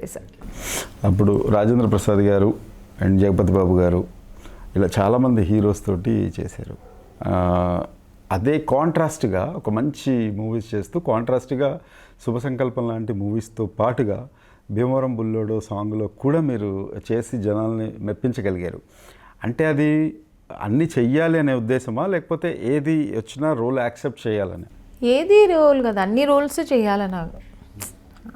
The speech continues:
Speaker 1: ఆర్టిస్ట్గా అన్ని రకమైన రోల్స్ చేయాలి, అన్ని రకమైన క్యారెక్టర్స్ చేయాలి, ఆర్టిస్ట్గా ప్రూవ్ చేసుకోవాలన్నదే నా ఉద్దేశం.
Speaker 2: అంటే చాలామంది అడ్వైజెస్ ఇస్తూ
Speaker 1: గ్లామరు
Speaker 2: ఉంటారు కదా.
Speaker 1: చేసుకోవాలి, గ్లామరు చేయాలి, మంచి ఆర్టిస్ట్గాను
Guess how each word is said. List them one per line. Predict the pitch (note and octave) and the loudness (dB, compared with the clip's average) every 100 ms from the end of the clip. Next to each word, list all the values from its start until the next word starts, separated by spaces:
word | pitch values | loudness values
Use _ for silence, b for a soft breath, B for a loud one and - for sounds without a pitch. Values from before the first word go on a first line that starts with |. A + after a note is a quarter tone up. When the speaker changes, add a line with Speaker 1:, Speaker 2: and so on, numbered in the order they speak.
| - B B B - | -20 B B B -8
Speaker 1:
ఆర్టిస్ట్గా | F3+ F#3+ B3 A#3 - C4 | -6 -2 -2 -2 -2 0
అన్ని | C4 G#3 G#3+ A#3 | 0 0 2 4
రకమైన | A#3+ A3+ A3+ A3 G#3+ G#3 G3+ G3+ G#3 G3+ | 4 2 0 2 2 0 0 -2 -2 0
రోల్స్ | G3 G3+ A3+ - - | 2 4 2 -2 -2
చేయాలి, | G#3 G#3+ | 0 2
అన్ని | G#3 F#3 F#3+ G#3 | 0 -2 -4 -4
రకమైన | G3 G3+ G3 | -4 -4 -6
క్యారెక్టర్స్ | G3 F#3 F#3 - G3+ - - | -2 -2 0 -2 -4 -4 -4
చేయాలి, | F#3 F3+ F3+ F3+ | -2 0 -2 -2
ఆర్టిస్ట్గా | E3 E3+ G3 A3 - | -4 -4 -8 -8 -4
ప్రూవ్ | F#3 F#3+ | -2 0
చేసుకోవాలన్నదే | G3+ G3+ - F#3+ F#3 G3+ C#4 | -2 -4 -8 -6 -4 -4 -4
నా | C#4+ G#3 | -4 -6
ఉద్దేశం. | E3 E3 E3 - - - - | -4 -6 -6 -16 -20 -18 -2
Speaker 2:
అంటే | A2 A2 A2 G#2 G#2 G2+ - - - - - | 2 4 4 4 4 2 0 -4 -2 -2 2
చాలామంది | B2 C3 C3 A2+ | 2 2 4 4
అడ్వైజెస్ | G#2+ C#3 D#3 | 4 6 6
ఇస్తూ | G#3 A#3 | 8 8
Speaker 1:
గ్లామరు | C#4+ D#4 | 8 8
Speaker 2:
ఉంటారు | C4 C4+ | 8 8
కదా. | G#3+ | 8
Speaker 1:
చేసుకోవాలి, | F#3 B3+ B3 A#3+ A#3 A#3 G#3+ | 6 6 6 6 4 0 0
గ్లామరు | G#3 G3 G#3+ A#3+ | 0 2 4 2
చేయాలి, | B3+ A#3+ B3 B3+ A3+ | 2 4 6 4 0
మంచి | G3+ G3 G3 | -2 -4 -2
ఆర్టిస్ట్గాను | G3+ F#3 F#3 F#3+ G3+ G3+ | -2 -2 -4 -6 -4 -4